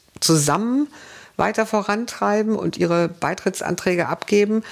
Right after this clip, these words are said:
Aber es gibt eben unterschiedliche politische und, wie ich eben schon sagte, mit Blick auf die Wahlen im September in Schweden unterschiedliche Voraussetzungen.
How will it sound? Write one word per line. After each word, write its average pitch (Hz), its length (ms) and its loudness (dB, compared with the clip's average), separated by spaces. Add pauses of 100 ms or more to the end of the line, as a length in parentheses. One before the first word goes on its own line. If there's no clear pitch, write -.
(260)
Aber 190 400 0
es 156 140 -4
gibt - 180 -4
eben 180 260 2
unterschiedliche 190 920 0
politische 190 1000 2
und, 165 420 0 (280)
wie 175 160 4
ich 165 120 -2
eben 165 200 4
schon 160 180 0
sagte, 156 480 0 (100)
mit 165 180 0
Blick 170 200 0
auf - 140 -2
die 156 180 0
Wahlen 175 340 0
im 156 140 0
September 180 640 -2
in 165 140 -2
Schweden 175 500 4
unterschiedliche 160 640 0
Voraussetzungen. 147 920 -4